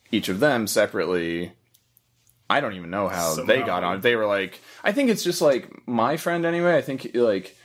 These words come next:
Speaker 1: his parents, like, were kind of wealthy and they had, like, you know, they bought him a computer and they had online, they, you know, were online early and all that stuff. So I assume he just somehow heard about I R C and was like, "Oh, I'll download that. You can chat with people online."
Speaker 2: Yeah.
Speaker 1: Um, and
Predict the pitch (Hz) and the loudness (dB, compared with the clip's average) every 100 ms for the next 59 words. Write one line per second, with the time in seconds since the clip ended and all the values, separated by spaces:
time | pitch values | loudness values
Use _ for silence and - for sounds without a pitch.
0 | _ _ - 127 - 107 113 120 - - | _ _ -2 -2 0 0 0 -2 -6 0
1 | 104 92 - - 107 98 117 101 95 - | 2 2 -2 -4 -2 -2 -2 -2 -4 -2
2 | 90 95 110 101 95 92 104 92 90 82 | 0 0 0 -2 0 -2 0 0 0 -2
3 | 78 - 101 80 82 85 80 - - 135 | -6 -6 -4 -2 -2 -2 -2 -6 0 2
4 | 104 85 80 80 90 - 110 104 101 98 | 2 -2 -6 -8 -6 0 0 0 -2 -2
5 | 95 95 87 85 90 85 85 95 95 95 | -2 -2 -2 -4 -4 -2 0 0 0 -4
6 | - 95 92 90 87 87 - 98 - 98 | -2 0 0 0 0 -2 2 2 2 -2
7 | 90 - - - _ - 131 - 131 113 | -2 -10 -20 -20 _ 2 2 2 -2 -2
8 | 98 90 - 98 95 95 85 - 95 95 | -2 -4 -2 0 0 0 -2 -4 -2 0
9 | 92 90 87 85 85 82 82 90 80 76 | 2 2 4 2 0 -2 -2 -2 -2 -4
10 | 78 80 82 123 110 95 95 95 90 85 | -4 -2 2 4 4 2 -4 -4 -4 0
11 | 87 - 85 85 - 123 - 82 - 82 | 0 0 -6 -8 -4 -4 -4 -10 -10 -8
12 | 92 101 107 110 113 82 90 - 117 104 | -4 -4 -4 -4 -6 -6 -6 0 2 2
13 | 92 87 87 - _ _ _ _ _ _ | 0 -6 -10 -16 _ _ _ _ _ _
14 | - - 120 107 98 95 | -8 -2 0 0 0 -4